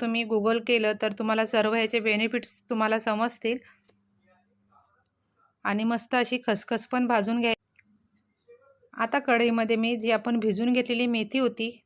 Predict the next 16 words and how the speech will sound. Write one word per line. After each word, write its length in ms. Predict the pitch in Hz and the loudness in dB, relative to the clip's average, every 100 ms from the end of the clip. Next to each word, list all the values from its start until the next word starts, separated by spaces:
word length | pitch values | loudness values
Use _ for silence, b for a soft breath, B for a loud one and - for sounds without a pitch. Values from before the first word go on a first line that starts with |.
| - | -6
तर 120 | 220 | -6
ती 260 | 220 240 247 | -4 -2 0
आपण 280 | 233 247 247 | 0 -2 0
यामध्ये 480 | 233 220 208 240 269 b b b b _ - | 2 0 0 0 -2 b b b b _ -2
घालून 300 | 202 214 240 | 0 2 2
घ्यायचे. 400 | 240 214 214 233 285 - _ _ _ _ _ _ _ _ _ _ | 2 2 0 -2 -2 -8 _ _ _ _ _ _ _ _ _ _
मेथी 320 | 233 226 220 | 0 0 2
आपण 280 | 262 262 269 | 2 2 2
भाजून 380 | 262 220 240 262 | 4 2 4 2
तर 160 | 277 269 | 2 2
घेतलेलीच 540 | 254 247 254 262 269 | 2 2 2 2 2
होती, 220 | 226 202 | 0 0
पण 220 | 202 254 254 | 0 0 0
तुपामध्ये 480 | 220 247 247 254 254 | 0 2 2 4 2
पण 240 | 254 269 | 2 2
आपण, 380 | 269 240 262 285 | 2 2 0 0